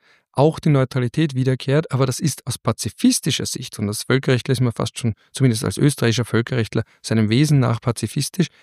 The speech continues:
aber aus pazifistischer Sicht ist das ein Rückschritt. Weil dann sind wir wieder in der Welt, wo man sagt, naja, große Staaten führen gern Kriege,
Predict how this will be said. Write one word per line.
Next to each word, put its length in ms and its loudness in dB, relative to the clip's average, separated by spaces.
aber 180 2
aus 100 2
pazifistischer 760 0
Sicht 280 -2
ist 160 -4
das 220 0
ein 60 0
Rückschritt. 480 -6
Weil 140 -2
dann 160 4
sind 180 2
wir 100 0
wieder 200 2
in 60 2
der 120 0
Welt, 180 2
wo 40 -2
man 80 2
sagt, 220 -2
naja, 300 0
große 320 -2
Staaten 460 0
führen 300 2
gern 200 2
Kriege, 400 2